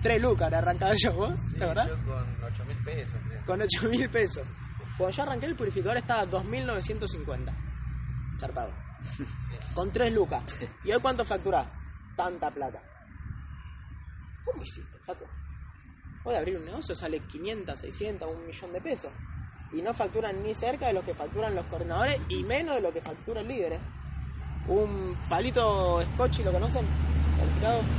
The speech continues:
Speaker 1: Patrocinó una persona que tiene una vinoteca recontra conocida, bla, bla, bla. Treinta lucas gana.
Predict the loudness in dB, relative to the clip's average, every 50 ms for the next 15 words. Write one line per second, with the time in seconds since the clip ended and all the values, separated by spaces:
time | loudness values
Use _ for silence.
0 | 4 4 4 6 6 6 8 8 8 8 8 6 6 6 6 6 8 8 8 8
1 | 6 6 6 6 6 6 8 8 8 10 10 10 10 8 8 8 8 8 8 10
2 | 10 10 10 8 8 10 10 10 10 10 10 8 8 8 8 8 6 6 4 4
3 | 4 4 4 4 4 4 4 4 4 4 2 2 2 0 2 2 2 4 4 4
4 | 4 4 4 4 2 2 2 4 4 4 4 4 4 2 2 2 0 0 0 0
5 | 0 -2 -2 -2 -2 0 0 0 0 0 -2 -2 0 2 4 4 4 4 2 2
6 | 2 2 0 0 0 0 0 0 -2